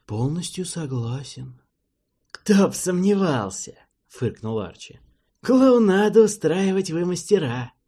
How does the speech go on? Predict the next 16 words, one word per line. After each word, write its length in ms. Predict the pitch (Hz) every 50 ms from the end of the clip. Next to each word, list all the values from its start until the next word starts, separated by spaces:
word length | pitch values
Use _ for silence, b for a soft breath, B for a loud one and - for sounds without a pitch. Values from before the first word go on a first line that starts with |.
| _ _ _ -
А 180 | - 233 196 185
отец 460 | - - - - 208 180 - - 185
Александр 840 | 175 170 175 147 - - - 202 233 240 208 170 131 135 120 123 B B B B B B B _
никогда 680 | 131 170 208 220 226 247 254 196 262 - 262 254 160
большим 480 | 143 151 147 143 131 - - 175 170 175
умом 340 | 175 190 208 214 180 135 123
не 100 | 123 123
отличался. 800 | 123 123 147 156 170 - - 202 180 147 117 110 - - - _ _ _ _ _
Вот 300 | - 185 175 202 190 190
рвение 520 | 180 160 180 180 196 202 196 185 185 190 185
и 20 |
усердие 640 | 196 190 190 - 262 285 277 254 202 147 143 139
у 40 | 135
него 300 | 135 139 143 139 127 110
на 140 | 107 127 170
десятерых. 920 | 190 233 233 233 277 262 - 277 269 226 185 160 170 180 185 143 - -